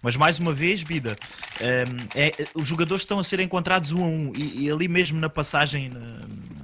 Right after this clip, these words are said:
na passagem do, da zona do A para o B, eh, quando tu disseste que acho que era, eh, era um jogador do, dos, eh, dos dinamarqueses que teve medo de aparecer. É verdade,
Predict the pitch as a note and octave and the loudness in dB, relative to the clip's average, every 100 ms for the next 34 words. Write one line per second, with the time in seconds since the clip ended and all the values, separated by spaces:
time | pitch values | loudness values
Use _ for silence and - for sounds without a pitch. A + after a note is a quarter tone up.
0 | - C3+ C#3+ - D#3 D3 C#3+ C3+ B2+ B2 | -4 -2 0 2 4 4 0 -2 -2 -2
1 | A#2 A#2 - - A#2 B2+ B2 D3+ D3 C3+ | -4 -6 -10 -18 -6 -2 2 2 2 4
2 | C#3+ C#3+ C3+ C3 C#3 F3 B2+ - - - | 4 4 0 -2 2 2 0 -12 -18 -8
3 | C#3 C3+ C3+ C3 D3 C#3+ D3+ - D#3 D3 | 0 2 2 0 -2 -2 -4 0 2 2
4 | - - D#3 D3+ D3 C#3+ C#3 C#3+ - - | -2 -4 -2 0 2 0 2 2 0 -4
5 | - C3+ C3+ C3+ C3+ B2+ B2 A#2+ - - | -6 -2 2 2 2 -2 -2 -4 -8 -14
6 | - - - - - - B2 A#2+ C#3+ F3+ | -12 -10 -10 -14 -14 -4 0 2 2 2
7 | F3 C#3 D3+ C#3 E3 D3 C#3 B2+ B2 B2 | 2 0 0 0 0 0 0 -2 -2 -2
8 | A#2 - B2 A2+ A2 G#2 A#2 C3 C#3 C3 | -2 -4 -4 -4 -6 -4 -2 0 2 2
9 | C3 D#3 - - C#3+ C#3 D#3 C#3+ C#3+ - | 2 0 0 0 0 2 0 2 0 0
10 | C3+ - E3+ B2+ - - - C#3+ F3+ E3+ | -4 2 2 2 -4 -2 2 2 6 6
11 | D3+ | 6